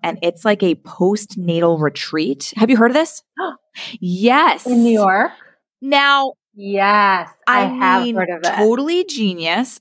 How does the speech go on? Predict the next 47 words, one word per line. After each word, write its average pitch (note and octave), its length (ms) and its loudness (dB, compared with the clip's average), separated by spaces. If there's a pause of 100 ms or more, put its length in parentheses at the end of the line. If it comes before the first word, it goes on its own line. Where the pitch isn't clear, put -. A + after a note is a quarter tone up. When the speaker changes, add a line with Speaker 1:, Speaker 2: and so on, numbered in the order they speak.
Speaker 1:
Everything C#4 460 0
about A3 260 -2
it, A3 80 -2
I G#3 80 2
was G3+ 140 -2
like, F#3 200 -2
"This F#3+ 220 -2
is C4+ 140 -2
amazing," A3 800 0
Speaker 2:
Yeah. A3+ 60 0
Speaker 1:
except A3 320 -2
for C4 40 -4
the C4 80 0
fact A3 300 0
that, G#3+ 140 0
hello, C#4 720 2
who C#4 200 -4
can D4+ 180 -6
afford C#4 400 -4
this? C#4 280 -2
No A#3+ 320 0
one. A#3 480 2
Speaker 2:
I G3 680 -8
know. E3+ 400 0 (180)
That's G#3 220 -4
the B3 60 0
Speaker 1:
No C4+ 100 2
one G#3+ 100 2
Speaker 2:
biggest G#3+ 240 0
Speaker 1:
can F#3+ 140 0
afford F3 420 0
Speaker 2:
barrier. - 0 -
Speaker 1:
it. - 280 -2
Speaker 2:
One A3 120 -4
hundred G#3 480 -2
percent. F#3 240 -6
Speaker 1:
And C4+ 80 2
insurance C#4 500 -2
is A#3+ 80 0
Speaker 2:
Yeah. A3+ 100 4
Speaker 1:
not E3+ 120 0
gonna G#3+ 140 -4
pay F3 180 -4
for E3 160 -10
that. C#3+ 380 -2 (160)
Speaker 2:
No F#3+ 160 -4
one. - 260 -10